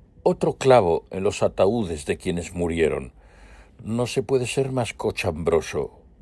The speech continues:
o quizás sí. En el fondo es autodeclararse culpable político de su desgracia, porque no se atreven a mirarles a los ojos, no aguantan su presencia. En realidad es que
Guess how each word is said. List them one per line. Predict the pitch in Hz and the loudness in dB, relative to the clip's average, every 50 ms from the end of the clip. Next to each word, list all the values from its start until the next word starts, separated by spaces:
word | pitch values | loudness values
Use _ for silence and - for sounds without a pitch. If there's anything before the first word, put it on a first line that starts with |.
| - - | -6 -4
o | 98 | -4
quizás | - - 95 - - 95 - | -4 -4 -4 -2 -2 -2 -2
sí. | - - 90 78 - - - - - - - - - - - - - - - - - - | -4 -6 -6 -8 -8 -10 -18 -20 -20 -20 -20 -20 -20 -20 -20 -20 -20 -20 -20 -20 -14 -8
En | - 87 | -4 -4
el | 87 85 | -2 -4
fondo | 85 - 160 147 131 123 151 151 | 0 2 2 2 4 4 2 2
es | 139 - - | 2 2 4
autodeclararse | 143 127 120 110 - - 101 95 - - 92 95 123 131 - - - 131 | 4 4 4 2 2 0 0 0 2 2 2 4 4 2 0 -4 -8 -8
culpable | - - 90 85 73 - - 131 131 139 143 135 135 | -6 -4 -4 -4 -6 2 4 4 6 6 4 0 -2
político | 127 - 131 123 101 87 78 71 - 76 - - 76 71 - - - - - _ | 0 2 2 2 2 0 -4 -6 -8 -10 -6 -4 -4 -4 -4 -6 -12 -20 -20 _
de | - - - - | -14 -12 -12 -10
su | - - 95 | -10 -6 -4
desgracia, | 82 82 - - 87 82 78 - - 80 76 69 - - - - - - - - - - - - _ - - | -4 -4 -2 -2 0 0 0 0 -2 -4 -6 -6 -6 -8 -16 -20 -20 -20 -20 -20 -20 -20 -20 -20 _ -20 -8
porque | - - 98 - - - - - - - | -4 -4 -4 -2 -4 -4 -6 -6 -4 -4
no | - 101 101 113 131 123 | -4 -2 0 0 0 0
se | - - 123 | -2 -2 -2
atreven | 104 - 123 117 110 110 104 | -2 0 0 0 0 0 0
a | 104 | -2
mirarles | 95 90 87 95 101 92 85 95 90 - | -2 0 0 0 0 0 -2 -6 -4 -2
a | 98 | -2
los | 90 87 - - | -2 -4 -4 -4
ojos, | 95 80 - - 69 73 - - - - - _ _ - - | -4 -4 -4 -6 -8 -10 -10 -12 -18 -20 -20 _ _ -18 -12
no | - 101 107 120 131 | -8 -4 -2 0 2
aguantan | 135 123 - 98 104 107 107 - - 76 73 73 | 2 2 2 2 2 2 0 -2 -2 -4 -4 -4
su | - - 90 | -8 -10 -6
presencia. | 78 80 78 - - 92 87 78 - - 69 67 - - - - - - - - - - - - - _ - - | -6 -6 -6 -4 -2 -4 -4 -4 -4 -8 -8 -8 -10 -10 -14 -20 -20 -20 -20 -20 -20 -20 -20 -20 -20 _ -6 -4
En | 101 98 | -4 -2
realidad | 90 98 101 110 117 113 98 92 - - - | 0 0 0 0 0 2 2 0 0 -2 -4
es | 120 107 - - | -4 -4 -4 -6
que | - - 101 87 - | -6 -6 -6 -6 -6